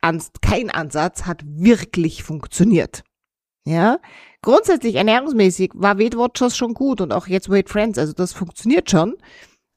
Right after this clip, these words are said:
Ähm, nur im Hinterkopf war halt immer, „Na ja, ich muss halt Programm leben. Ich muss halt schon aufschreiben, was ich esse. Ich muss halt schon zählen“ und so weiter und so fort, ja. Also das war immer, war immer Teil meines Denkens, war immer Teil meiner Persönlichkeit. So bin ich eben,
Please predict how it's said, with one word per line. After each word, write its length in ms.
Ähm, 460
nur 160
im 60
Hinterkopf 540
war 100
halt 160
immer, 180
„Na 120
ja, 240
ich 160
muss 240
halt 160
Programm 400
leben. 360
Ich 160
muss 220
halt 180
schon 160
aufschreiben, 400
was 160
ich 160
esse. 220
Ich 160
muss 220
halt 180
schon 180
zählen“ 380
und 200
so 80
weiter 260
und 120
so 80
fort, 300
ja. 180
Also 180
das 240
war 260
immer, 500
war 240
immer 320
Teil 360
meines 280
Denkens, 380
war 100
immer 240
Teil 220
meiner 200
Persönlichkeit. 600
So 80
bin 180
ich 160
eben, 320